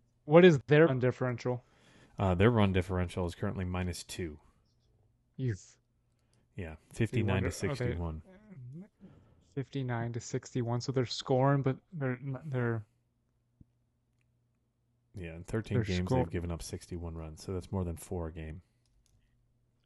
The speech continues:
Speaker 1: So is Gilbert just not giving, you know, Gilbert, Kirby, and Castillo not holding down?
Speaker 2: And Ray.
Speaker 1: I mean, they gave, they gave up, tw-, what, how many runs to the Cubs last night?
Speaker 2: Yep, fourteen.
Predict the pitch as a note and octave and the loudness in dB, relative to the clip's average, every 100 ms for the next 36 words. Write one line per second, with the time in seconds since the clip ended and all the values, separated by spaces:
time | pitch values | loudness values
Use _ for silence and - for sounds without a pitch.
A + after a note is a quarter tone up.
0 | - - C3 A2+ - B2 C3+ C#3 B2 B2+ | -14 -8 -6 -6 -2 0 0 -2 -6 -2
1 | B2 C3 - - B2 A#2+ B2+ B2 C3+ A2+ | -2 -2 -8 -4 -2 0 -2 -4 -2 -2
2 | A2 B2 C3 C3 - F3+ - _ _ - | 4 6 8 6 0 -8 -16 _ _ -4
3 | B2 B2 B2 B2 B2 B2 A#2 G#2+ G#2+ - | 4 4 6 6 6 6 4 0 -6 -6
4 | - A#2 - A#2+ C3 B2+ A#2+ A2+ A#2 - | 0 2 4 6 6 6 4 4 2 -2
5 | - - - B2+ B2+ B2 G#2 G#2+ A#2+ D#3 | -14 -10 0 2 4 2 2 4 4 2
6 | F3 G#2 F#2 E2+ F2+ F#2+ C#3+ C#3 B2+ B2+ | 2 0 -2 0 0 2 6 8 8 10
7 | E3 - _ _ _ _ _ _ - C#3+ | 8 6 _ _ _ _ _ _ -2 2
8 | E3 D3 C#3 - - D3 - - D3 B2+ | 4 4 0 -4 -16 -14 -16 -10 -8 -8
9 | - _ - C#3+ D3+ D3 D3 D3 B2 - | -12 _ -8 -4 0 0 0 0 -4 -2
10 | B2+ C#3 C#3 A#2+ B2+ - E3+ F3 F#3+ _ | 0 2 2 0 0 -2 0 0 -4 _
11 | - F#2 - - - G2 - G#2+ A2+ | -8 -8 -8 -6 0 0 0 -2 -2